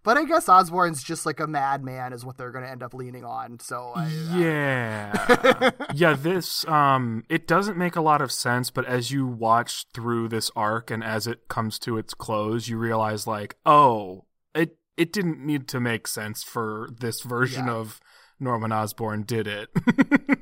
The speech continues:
Speaker 1: This isn't really brilliant calculating mastermind Norman Osborn. Like, he's
Speaker 2: No.
Speaker 1: presented like that at first, and then it's like, he's actually not.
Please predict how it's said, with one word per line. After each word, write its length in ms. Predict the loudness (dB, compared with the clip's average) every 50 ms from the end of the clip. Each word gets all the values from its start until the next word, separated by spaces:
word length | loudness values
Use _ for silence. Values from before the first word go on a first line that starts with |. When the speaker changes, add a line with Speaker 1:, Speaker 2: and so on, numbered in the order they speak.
| 2
Speaker 1:
This 180 | 2 2 2 2
isn't 280 | 0 0 0 0 2 2
really 240 | 4 4 4 2
brilliant 500 | 2 0 0 2 2 2 2 0 -2 -6
calculating 720 | 0 4 4 4 4 4 0 -2 0 0 -2 -4 -6 -6 -6
mastermind 600 | -6 -4 -4 -6 -6 -6 -6 0 2 2 2 2 0
Norman 240 | -2 -2 0 2
Osborn. 460 | 2 2 2 0 0 0 0 0 0 0
Like, 120 | -2 0 0
he's 160 | 0 -2 -2
Speaker 2:
No. 40 | -4
Speaker 1:
presented 580 | -4 -6 -6 -6 -8 -8 -8 -6 -6 -6 -4 -2
like 220 | -4 -4 -4 -2
that 200 | -2 -2 -2 -2
at 100 | -4 -10
first, 600 | -14 -10 -4 -2 -2 -2 -2 -6 -8 -14 -14 -12
and 180 | -12 -10 -8 -6
then 240 | -6 -6 -6 -6 -8
it's 180 | -10 -12 -6
like, 300 | -4 -4 -4 -4 -6 _
he's 220 | -10 -10 -10 -8 -6
actually 500 | -8 -8 -8 -10 -12 -10 -8 -6 -6 0
not. 300 | 2 4 4 4 4